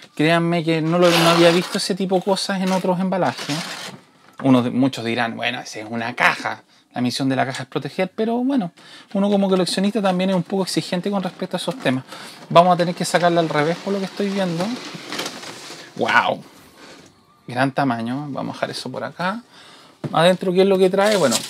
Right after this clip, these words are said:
a ver, no sé si lo alcanzan a ver ustedes, una segunda protección que no se veía por dentro, pero trae esta típica subcaja interior de cartón impreso a un tono donde viene la ilustración,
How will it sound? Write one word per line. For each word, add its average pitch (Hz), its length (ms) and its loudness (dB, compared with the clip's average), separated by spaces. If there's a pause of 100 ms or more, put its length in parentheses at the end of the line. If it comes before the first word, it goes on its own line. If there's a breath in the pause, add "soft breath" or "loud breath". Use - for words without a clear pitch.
(140)
a 127 80 0
ver, 107 100 2 (160)
no 123 80 -6
sé 151 120 -4
si - 140 0
lo 151 60 -2
alcanzan 151 480 -2
a 151 60 0
ver 156 160 0
ustedes, 165 460 0
una 156 240 -2
segunda 156 480 -2
protección 156 480 -4
que 160 140 0
no 190 140 2
se - 140 2
veía 180 320 8
por 175 160 2
dentro, 175 360 2
pero 147 360 2 (520 loud breath)
trae 170 220 8
esta 165 200 -2
típica 170 800 2
subcaja - 540 -4
interior 165 400 0
de 175 80 -2
cartón 170 360 -2
impreso 165 460 -4
a 165 40 0
un 160 120 -2
tono 175 300 -4
donde 170 240 0
viene 160 200 -4
la 156 100 -2
ilustración, 185 880 -2